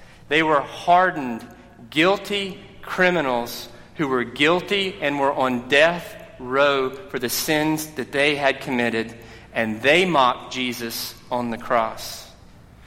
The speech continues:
Now, the third group that's mentioned in this story are the passersby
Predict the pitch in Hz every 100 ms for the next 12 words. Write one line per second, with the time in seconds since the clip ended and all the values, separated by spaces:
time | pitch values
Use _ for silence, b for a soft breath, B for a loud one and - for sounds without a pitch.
0 | B B 160 165 160 156 - 190 196 165
1 | 156 151 131 147 147 156 156 139 135 131
2 | 127 - 139 135 143 160 143 131 135 -
3 | 170 180 - 127 123 113 107